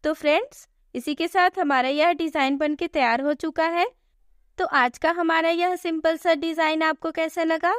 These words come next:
कमेंट करके जरूर बताइएगा। अगर अच्छा लगा हो तो एक लाइक जरूर कीजिएगा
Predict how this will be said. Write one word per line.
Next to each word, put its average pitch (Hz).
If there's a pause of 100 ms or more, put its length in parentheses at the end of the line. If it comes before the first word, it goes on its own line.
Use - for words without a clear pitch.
कमेंट 254
करके 285
जरूर 285
बताइएगा। 302 (360)
अगर 262
अच्छा 262
लगा 269
हो 294
तो 349
एक 254
लाइक 254
जरूर 269
कीजिएगा 285